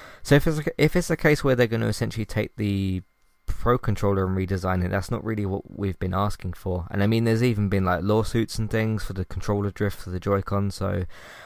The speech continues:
that to me is what they need to be addressing more, but, you know.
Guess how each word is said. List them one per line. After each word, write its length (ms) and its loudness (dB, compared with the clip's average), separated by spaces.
that 180 2
to 100 0
me 140 2
is 100 2
what 120 4
they 80 -2
need 200 0
to 80 -6
be 120 0
addressing 600 -2
more, 420 -2
but, 280 0
you 100 -4
know. 240 -4